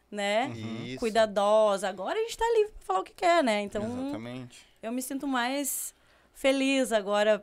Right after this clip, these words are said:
Speaker 1: podendo ser eu mesma. Porque a mulherada antes tinha que ficar mais, né?
Speaker 2: Claro.
Speaker 1: "Ai, será que eu posso falar isso? Será que eu não posso falar isso?"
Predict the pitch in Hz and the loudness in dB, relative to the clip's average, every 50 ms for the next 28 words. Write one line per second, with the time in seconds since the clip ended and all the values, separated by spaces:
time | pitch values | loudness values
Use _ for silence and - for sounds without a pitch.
0 | - _ - 220 208 196 208 208 226 233 - - - 214 220 226 - - _ - | -4 _ -4 -2 -2 0 -2 -2 -2 -4 -2 0 2 2 2 2 0 -6 _ 0
1 | 233 247 277 285 269 262 240 233 233 214 208 202 185 180 - - 226 220 - 285 | 2 4 6 6 6 6 6 6 4 4 0 -4 -6 -6 -6 -8 -8 -6 -6 -6
2 | 277 302 294 294 277 247 240 220 214 220 247 262 294 262 240 240 277 294 - - | -4 -2 -2 -2 0 0 2 2 2 2 2 0 0 0 0 0 -2 -4 -4 -6
3 | - - 277 302 320 - - - 262 247 247 226 220 214 202 202 208 196 208 254 | -8 -6 -6 -6 -8 -10 -6 -6 -4 -2 -2 -2 -2 -2 -2 -2 -2 -2 -2 -2
4 | 262 - _ - - - - 104 98 104 120 160 196 247 285 254 - 262 226 240 | -6 -10 _ -20 -20 -12 -10 -6 -4 -2 -2 -2 -2 -2 -4 -4 -4 -4 -6 -6
5 | - 262 - 254 254 - - 254 240 233 226 240 254 262 269 269 247 - - 277 | -8 -8 -8 -8 -8 -8 -6 -6 -4 -4 -4 -2 -4 -4 -4 -4 -4 -6 -8 -8
6 | 254 247 - 277 262 247 - - 247 240 - - - 233 233 226 226 233 240 254 | -8 -8 -8 -8 -8 -8 -8 -8 -8 -8 -8 -8 -4 -2 -2 -2 -2 -2 -2 -2
7 | 262 262 247 - - 226 | -2 -2 -4 -4 -8 -10